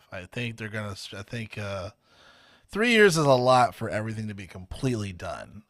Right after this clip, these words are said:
Um, I'm gonna say five. I do think there's gonna be a pretty heavy dwindling within these two years, these next two years. But as far as them being, uh, just a name of nostalgia, I think it's gonna be, it's gonna be five years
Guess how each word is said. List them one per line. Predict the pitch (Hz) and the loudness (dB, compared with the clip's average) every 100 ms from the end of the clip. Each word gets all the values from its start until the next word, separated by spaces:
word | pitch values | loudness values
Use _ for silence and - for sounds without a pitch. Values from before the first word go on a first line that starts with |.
| - | -12
Um, | 87 92 92 87 78 71 - - | -6 -4 -4 -6 -8 -14 -20 -16
I'm | 110 127 | -10 -8
gonna | 127 110 | -6 -6
say | 107 90 | -8 -8
five. | - 80 76 76 | -8 -6 -6 -6
I | 95 | -4
do | 131 135 | -2 -2
think | 131 | -2
there's | 120 113 | -4 -4
gonna | 113 107 | -6 -6
be | 104 | -6
a | 95 | -6
pretty | 127 113 | -8 -6
heavy | 104 110 101 87 | -4 -6 -6 -10
dwindling | 80 90 101 107 113 110 | -10 -10 -6 -4 -4 -4
within | 107 113 107 | -6 -6 -6
these | 110 113 - | -6 -6 -6
two | 110 | -4
years, | 107 107 110 113 117 | -4 -4 -4 -6 -8
these | 101 95 | -12 -10
next | 98 98 - | -10 -10 -10
two | 101 | -8
years. | 104 107 110 113 - _ _ - - _ - | -6 -4 -6 -8 -12 _ _ -20 -20 _ -4
But | 104 | -2
as | 101 101 | -2 -2
far | - 120 123 | 2 4 4
as | 117 107 98 90 | 4 0 -2 -4
them | 110 110 104 | -2 0 -2
being, | 104 104 104 98 92 | -2 -2 -2 -4 -6
uh, | 85 80 87 | -6 -8 -10
just | 101 - | -12 -10
a | 90 | -10
name | 90 95 98 | -8 -10 -10
of | 90 85 | -12 -12
nostalgia, | - - 71 82 85 - 110 113 101 | -12 -10 -8 -6 -6 -8 -8 -8 -8
I | 90 | -10
think | - 87 78 | -12 -14 -16
it's | - | -16
gonna | 73 76 | -14 -14
be, | 73 71 - - _ - | -14 -16 -18 -20 _ -20
it's | - | -16
gonna | 76 - | -16 -18
be | - 73 - | -18 -20 -16
five | - 76 69 - | -12 -10 -12 -18
years | 69 - - - - | -20 -18 -16 -14 -14